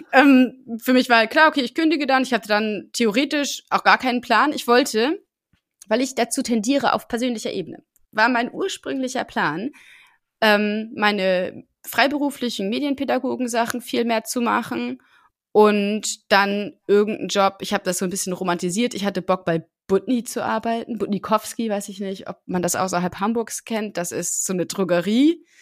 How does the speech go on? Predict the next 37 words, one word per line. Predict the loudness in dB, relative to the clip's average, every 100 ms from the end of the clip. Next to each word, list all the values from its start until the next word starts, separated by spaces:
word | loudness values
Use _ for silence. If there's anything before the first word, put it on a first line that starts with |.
| -20 -20 -20 _ _
die, | -16 -6 -2 -2 -2 -4 -6 _
ich | -6
find | -4 -2
die | 0
halt, | 0
das | -2
ist | 0
nur | 4
eine | 4
Hamburger | 2 0 0 -2
Drogerie, | -4 -4 -2 -4
ich | -4
find | -6 -4
die | -2
halt | -2 -4
super, | -4 -4
die | -4 -4
sollen | -4 -6
soziale | -6 -8 -6 -2 0
Arbeitgeber | 0 -2 -4 -4 -2
sein. | -2 -2
Ich | -2 -6
lieb | -6
auch | -4
Sachen | -4 -4 -4
sortieren | -4 -4 -4 -4 -4
und | -6 -8
so. | -6 -6 -8 -10 -20 -20 -8
Und, | -6 -6 -4
ähm, | 0 2 2 0 -4 -6 -10
ich | -2
dachte, | -2 0
ich | -6
könnte | -4 -4 -4 -2
da | 2 4 2
irgendwie | -2 -2 0
arbeiten, | 2 4 2 0 -2 -4 -4